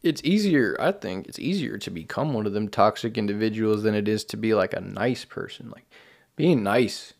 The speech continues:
takes a lot of work. It takes, like, a lot of fucking, a lot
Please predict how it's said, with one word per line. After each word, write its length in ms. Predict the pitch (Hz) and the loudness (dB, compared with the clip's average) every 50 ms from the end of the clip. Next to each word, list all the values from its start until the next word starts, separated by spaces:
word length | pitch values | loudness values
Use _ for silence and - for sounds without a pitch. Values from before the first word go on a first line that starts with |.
| _ _ | _ _
takes 240 | - 131 120 113 - | -2 -2 -2 0 -2
a 60 | 113 | 0
lot 240 | 113 113 107 104 101 | 2 4 4 2 2
of 100 | 92 73 | -2 -6
work. 320 | 57 60 107 110 107 - - | -6 -2 -2 -2 -2 -2 -8
It 100 | - - | -10 -6
takes, 400 | - 101 - - - - - - - | -6 -6 -4 -6 -12 -12 -12 -14 -14
like, 180 | - - - | -14 -14 -6
a 80 | - 113 | -6 -4
lot 500 | 104 101 101 101 104 101 104 107 104 101 | -4 -2 -2 0 2 4 4 4 2 0
of 80 | 101 - | -2 -6
fucking, 640 | - - - - 101 101 - - 90 87 - - - | -10 -12 -6 -4 -4 -4 -4 -8 -10 -12 -12 -14 -14
a 120 | - 127 117 | -6 -4 -4
lot 600 | 110 104 104 107 113 113 113 107 95 - - | -2 -2 0 0 2 2 2 0 0 -2 -10